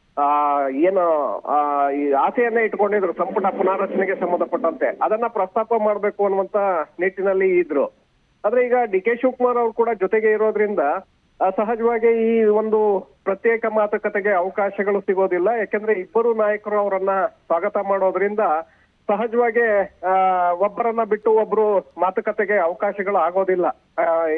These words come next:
ಒಂದು ವೇಳೆ ಏನಾದ್ರೂ ರಾಹುಲ್ ಗಾಂಧಿ ಸಿದ್ದರಾಮಯ್ಯ ಅವ್ರ ಜೊತೆ ಮಾತನಾಡಿದ್ದೆ ಆದ್ರೆ ಮತ್ತೆ ಡಿ ಕೆ ಶಿವಕುಮಾರ್ ಅವ್ರಿಗೆ ಅದು ಅಸಮಾಧಾನಕ್ಕೆ ಕಾರಣ ಆಗತ್ತೆ.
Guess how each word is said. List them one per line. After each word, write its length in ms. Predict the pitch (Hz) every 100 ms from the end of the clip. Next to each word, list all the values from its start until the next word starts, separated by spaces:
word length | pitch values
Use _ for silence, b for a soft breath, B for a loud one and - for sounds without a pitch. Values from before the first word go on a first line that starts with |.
| 165
ಒಂದು 220 | 165 196 214
ವೇಳೆ 200 | 214 220
ಏನಾದ್ರೂ 380 | 214 208 214
ರಾಹುಲ್ 280 | 208 196 214
ಗಾಂಧಿ 500 | 208 202 214 208 170 - b b _ -
ಸಿದ್ದರಾಮಯ್ಯ 400 | 151 196 220 220
ಅವ್ರ 140 | 202
ಜೊತೆ 540 | 185 196 220 208 185 160
ಮಾತನಾಡಿದ್ದೆ 520 | 180 180 208 202 190
ಆದ್ರೆ 300 | 185 180 240
ಮತ್ತೆ 640 | 214 208 226 214 202 175
ಡಿ 160 | 175 190
ಕೆ 120 | 208
ಶಿವಕುಮಾರ್ 420 | 208 190 202 196
ಅವ್ರಿಗೆ 260 | 196 190 185
ಅದು 420 | 185 180 202 180
ಅಸಮಾಧಾನಕ್ಕೆ 800 | 170 170 - 190 196 190 190 190
ಕಾರಣ 320 | 180 170 175
ಆಗತ್ತೆ. 460 | 180 170 160 -